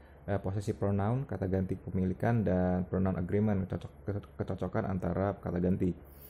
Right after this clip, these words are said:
Nah, jadi ini yang pertama tentang kata ganti sebagai subjek atau objek ya. Jadi kalimat itu kan subjek, predikat, objek. Subjek itu selalu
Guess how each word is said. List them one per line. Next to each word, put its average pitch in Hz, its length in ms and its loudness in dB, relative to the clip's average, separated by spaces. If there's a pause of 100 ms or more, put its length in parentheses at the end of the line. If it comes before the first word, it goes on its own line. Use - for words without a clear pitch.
(640)
Nah, 92 320 0 (240)
jadi 107 480 2
ini 117 320 2 (320)
yang 98 160 0
pertama 98 400 0
tentang 95 480 0 (560)
kata 101 240 0
ganti 104 240 2
sebagai 98 320 2
subjek 104 420 2 (500)
atau - 280 -2
objek 95 400 0
ya. 92 180 -2 (140)
Jadi 92 160 -2
kalimat 98 340 2
itu 95 160 -2
kan 123 160 0
subjek, 110 400 0
predikat, 95 400 -2
objek. 95 400 0
Subjek 92 380 -2
itu - 80 -2
selalu 110 480 2